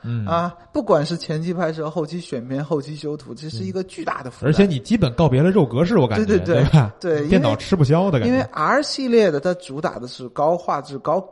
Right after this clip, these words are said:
Speaker 2: 呃，高分辨率、高画质。
Speaker 1: 嗯。
Speaker 2: 它根本就不是干这个用的。
Speaker 1: 嗯。
Speaker 2: 啊，你想为什么旗舰级的像E D X系列、佳能的、呃，尼康的D五啊之类的，他们像素其实不高。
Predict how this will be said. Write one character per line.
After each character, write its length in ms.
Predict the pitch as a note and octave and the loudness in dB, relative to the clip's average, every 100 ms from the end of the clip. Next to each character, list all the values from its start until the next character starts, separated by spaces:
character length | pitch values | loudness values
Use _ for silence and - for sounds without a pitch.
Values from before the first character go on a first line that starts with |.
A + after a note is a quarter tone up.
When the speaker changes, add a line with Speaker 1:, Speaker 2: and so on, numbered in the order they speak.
| - | -10
Speaker 2:
呃， 260 | C3+ B2+ A#2+ _ _ | -6 -4 -6 _ _
高 320 | - D#3+ E3 | -4 0 0
分 280 | E3 G3 F#3+ | 0 -2 -2
辨 200 | G3+ F#3+ | 0 0
率、 120 | G#3 | -2
高 180 | C#3+ D3+ | -2 -2
画 180 | F#3 F#3 | 0 -2
质。 320 | F3+ G#3+ C#3 C#3 | -4 -10 -12 -10
Speaker 1:
嗯。 320 | B2 A#2 G2+ F#2+ | -8 -6 -8 -12
Speaker 2:
它 140 | G2 - _ - | -10 -12 _ -10
根 140 | E4 F#4 | -6 -6
本 80 | |
就 100 | D#3 | -8
不 160 | C3 D3 | -8 -12
是 160 | D#3+ A3+ | -12 -8
干 220 | C4 A#3+ | -4 -4
这 100 | A#3+ | -2
个 100 | A#3+ | -2
用 300 | C#4+ G#4 C3+ | 0 -2 -4
的。 100 | - - | -12 -12
Speaker 1:
嗯。 320 | A#2 A2 F#2+ - | -8 -8 -8 -2
Speaker 2:
啊， 180 | F#3 | 0
你 140 | F#3+ A3+ | 2 2
想 160 | A3 | 2
为 120 | G#3 G3+ | 2 2
什 100 | F3 | 0
么 80 | |
旗 220 | F3 - D#3+ | -6 -8 -2
舰 200 | F3 E3 | -2 -2
级 180 | C3+ C3+ | -4 -2
的 160 | C3 | -2
像 340 | C3 B2+ A#2 A2+ - | -2 -6 -6 -10 -10
E 120 | C#3 | -8
D 160 | C3+ | -6
X 420 | B2 B2 - - B2+ | -6 -8 -10 -16 -14
系 220 | - C3 | -10 -8
列、 200 | B2+ A#2 | -4 -6
佳 180 | - C3+ | -6 -6
能 300 | B2 B2 B2+ | -6 -6 -4
的、 280 | B2 A2+ F2+ | -4 -4 -8
呃， 140 | A#2 | -10
尼 220 | A#2 A#2 | -8 -10
康 200 | A#2 C3+ B2+ | -10 -8 -8
的 60 | |
D 200 | B2+ C#3 | -8 -6
五 220 | C3 A2+ | -6 -6
啊 140 | F#2+ A2+ | -8 -8
之 140 | - | -10
类 80 | A#2 | -12
的， 60 | A2+ | -8
他 100 | G3 | -8
们 100 | A#3+ | -2
像 180 | C4+ | -2
素 140 | A#3+ G#3 | -2 -4
其 160 | - | -8
实 120 | G3+ A3+ | -10 -10
不 160 | - | -10
高。 280 | F3+ F#3+ | -2 0